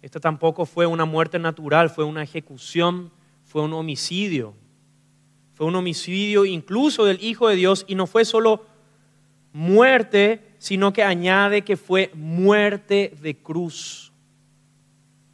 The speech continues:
Pablo subraya esta parte. Podría haber dicho que murió, pero él añade y dice que fue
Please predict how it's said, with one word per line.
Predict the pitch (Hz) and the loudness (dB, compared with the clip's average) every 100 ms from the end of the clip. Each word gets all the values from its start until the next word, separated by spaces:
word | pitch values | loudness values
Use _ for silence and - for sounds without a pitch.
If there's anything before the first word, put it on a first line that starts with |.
| _ | _
Pablo | 147 160 175 180 180 - | 2 2 2 0 0 -6
subraya | - 151 151 185 220 165 | -18 -4 2 4 4 0
esta | 135 - 127 | -2 -6 -10
parte. | 120 110 110 113 _ _ _ _ | -10 -12 -16 -20 _ _ _ _
Podría | 160 175 196 | -2 2 4
haber | 190 180 | 4 2
dicho | 220 - 160 160 160 _ _ _ _ | -4 -2 0 0 -6 _ _ _ _
que | - | -14
murió, | 139 131 156 185 170 - _ _ - | -12 -4 2 2 2 -4 _ _ -2
pero | 151 | 2
él | 175 | 2
añade | 190 180 202 208 165 160 170 _ 151 | 2 2 4 6 6 4 0 _ -12
y | 160 | -6
dice | 180 175 165 | -6 -4 -4
que | 180 | -4
fue | - 185 185 | 0 2 2